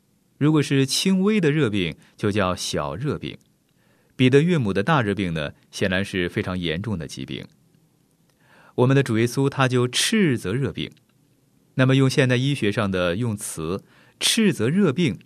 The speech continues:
就是控制住病情。这个热病就像一只疯狗从链子里头挣脱出来一样。我们的主耶稣他就立刻医治了这个罹患大热病的患者。彼得他的岳母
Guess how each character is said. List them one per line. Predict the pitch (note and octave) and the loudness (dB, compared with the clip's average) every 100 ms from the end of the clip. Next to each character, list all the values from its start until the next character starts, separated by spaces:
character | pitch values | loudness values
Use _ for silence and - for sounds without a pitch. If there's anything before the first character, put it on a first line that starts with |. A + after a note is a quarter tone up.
| _ | _
就 | - G#2 | -4 -2
是 | G2+ F#2+ F2 | 0 -2 -2
控 | - - D#3 | -4 0 0
制 | A#2 G2+ | 0 -4
住 | G#2 F2 | -4 -4
病 | D#2+ A#2 F2+ | -4 -4 -4
情。 | - - C2+ G2 - _ _ _ _ _ _ _ _ _ _ _ _ _ _ | -6 -8 -8 -10 -14 _ _ _ _ _ _ _ _ _ _ _ _ _ _
这 | - | 2
个 | B2+ | 4
热 | D3+ B2 | 4 2
病 | G#2 F2 D#2 - _ | 2 0 -4 -12 _
就 | C3 | 0
像 | C3 B2 | 2 2
一 | A#2+ | 2
只 | B2 B2 | 0 0
疯 | D3 E3+ | 0 -2
狗 | D#3 C#2+ D2 G2 - _ | 0 -2 0 -2 -4 _
从 | - G2+ B2 | -4 0 0
链 | D#3+ C#3+ | 0 0
子 | G#2+ | -2
里 | E2+ | -4
头 | D2+ D#2+ F2+ | -6 -4 -2
挣 | - C#3 | 0 0
脱 | C3 A2 | 0 -2
出 | - E2 | -4 -8
来 | D2 | -10
一 | A#1+ G1+ | -10 -12
样。 | - - _ _ _ _ _ _ _ _ _ - | -14 -16 _ _ _ _ _ _ _ _ _ -2
我 | A2+ | 0
们 | B2 | 2
的 | |
主 | A#2+ F#2+ | 0 -2
耶 | G2+ | -2
稣 | - B2 B2 | 0 0 0
他 | B2+ | 0
就 | B2+ C3 | 0 0
立 | D#3+ A3 A3+ E3 A2 | 0 2 2 2 -2
刻 | - B2 G#2+ - | 0 0 0 -2
医 | D3 | -2
治 | - | 0
了 | G2+ E2+ | 0 -2
这 | D#2 G#2+ | -2 -4
个 | G2 | -2
罹 | F#2 A#2+ | -2 -2
患 | A#2+ F#2 F2+ | 0 -2 -2
大 | D3 G#2 | -2 -2
热 | F2 | -4
病 | E2+ | -6
的 | C#2 | -10
患 | - D2+ | -8 -10
者。 | C2 A#1+ - _ _ _ _ _ _ _ _ _ _ - | -10 -16 -18 _ _ _ _ _ _ _ _ _ _ 0
彼 | C3 C3+ | 4 4
得 | C3+ | 4
他 | C#3 C#3 | 4 2
的 | C3+ | 0
岳 | C#3+ A#2 | 0 0
母 | F#2+ E2+ F2+ | -2 -2 -4